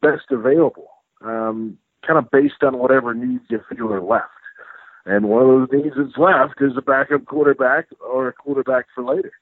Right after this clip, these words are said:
Um, so, yeah, I, I don't, I, I don't, I'm not gonna call it right now, obviously, and say they're gonna pick a quarterback, but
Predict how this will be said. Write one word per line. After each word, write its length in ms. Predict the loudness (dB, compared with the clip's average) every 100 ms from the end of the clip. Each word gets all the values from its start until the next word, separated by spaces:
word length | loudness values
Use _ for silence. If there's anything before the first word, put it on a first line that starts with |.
| _
Um, 360 | -8 -6 -6 -10 -6
so, 280 | -4 -4 -8
yeah, 200 | -6 -6 -6
I, 260 | -10 -6 -4
I 20 |
don't, 200 | -6 -8 _ -20 -20 _ -4
I, 60 | -4 -4
I 60 | -2
don't, 180 | 0 0
I'm 120 | 0
not 100 | 0
gonna 160 | 0 -4 -2
call 320 | 0 0 0
it 80 | -6
right 220 | -8 -8 -8
now, 220 | -6 -4
obviously, 340 | -6 -8 -12
and 120 | -16 -14
say 180 | -10 -6
they're 100 | -4
gonna 180 | -2 -2
pick 200 | -4 -4
a 60 |
quarterback, 600 | -2 0 2 -2 -4 -6 _
but 120 | -10